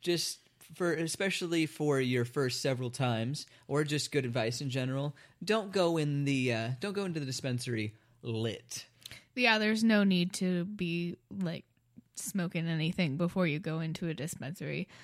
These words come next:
Speaker 2: It is, uh, imagine, like, going to the grocery store. You don't wanna go in hungry. Uh, it'll just make your trip a little bit more confusing.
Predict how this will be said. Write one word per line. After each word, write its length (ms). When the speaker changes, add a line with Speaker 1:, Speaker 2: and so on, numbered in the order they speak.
Speaker 2:
It 200
is, 460
uh, 180
imagine, 440
like, 200
going 260
to 120
the 100
grocery 420
store. 220
You 160
don't 120
wanna 140
go 240
in 300
hungry. 600
Uh, 340
it'll 160
just 260
make 500
your 120
trip 320
a 20
little 380
bit 280
more 460
confusing. 800